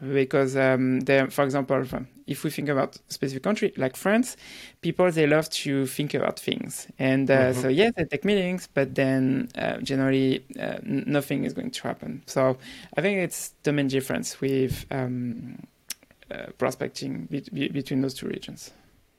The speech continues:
Speaker 2: Yeah. It's, like, the same in Germany, I would say. It's, like, quite easy to get people involved in conversations and, and spark their interest, and they would be, um, they would love to talk to you on, in, in the first, um, moment, but then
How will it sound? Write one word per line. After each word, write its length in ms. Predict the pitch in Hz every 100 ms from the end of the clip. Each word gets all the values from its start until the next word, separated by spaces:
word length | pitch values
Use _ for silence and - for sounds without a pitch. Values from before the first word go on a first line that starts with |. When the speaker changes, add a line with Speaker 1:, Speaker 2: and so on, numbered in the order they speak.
| _ -
Speaker 2:
Yeah. 220 | 123 113 - _ _ -
It's, 140 | -
like, 160 | 117 107 113
the 100 | 110
same 280 | - 123 117
in 80 | 104
Germany, 400 | 107 117 123 127
I 80 | 120
would 180 | 120
say. 280 | - 127 120
It's, 180 | 107 -
like, 220 | 110 107 107 127 165
quite 400 | - 120 117 143
easy 240 | 123 131 156
to 120 | 131
get 200 | 117 110
people 240 | 127 123
involved 420 | 113 104 107 120 117
in 80 |
conversations 720 | 113 113 107 - 123 131 135 123
and, 220 | 110 104 - - -
and 140 | 104
spark 300 | - 117 117
their 160 | 113 107
interest, 360 | 139 - 156 127
and 160 | 110
they 100 | 117 117
would 140 | 113
be, 400 | 113 110 110 107 - - - -
um, 520 | 110 107 107 107 - 123
they 60 |
would 160 | 117 113
love 220 | 120 139 139
to 40 |
talk 300 | - 127 127
to 100 | 180
you 320 | 170 180 190
on, 240 | 110 123 120
in, 240 | 117 117
in 140 | 120
the 80 | 113
first, 400 | - 120 131 - 127 -
um, 420 | 135 131 131 131
moment, 400 | 123 139 156 160
but 220 | 113 110
then 420 | 117 120 131 143